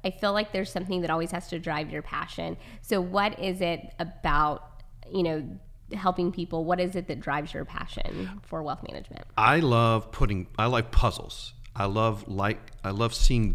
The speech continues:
Speaker 2: plans come together, and I like to see 'em being, maybe that's the Army in me, right? So
Speaker 1: <laughs> Yes.
Speaker 2: I like to see a plan. I like to see it being well executed.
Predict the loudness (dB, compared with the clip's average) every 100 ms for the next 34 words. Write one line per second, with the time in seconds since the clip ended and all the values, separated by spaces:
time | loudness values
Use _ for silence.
0 | 4 6 8 6 4 2 0 0 0 0
1 | 0 -2 -2 -4 -6 -4 -4 -4 -4 -2
2 | 0 0 0 -2 -2 -4 -4 -2 -2 -4
3 | -2 -2 0 0 -2 -4 -4 -2 0 2
4 | 4 2 2 2 0 2 4 4 4 -2
5 | 2 2 0 2 4 4 2 0 -2 -4
6 | -2 -2 -2 -2 -2 0 2 2 0 -2
7 | -4 -6 -6 -6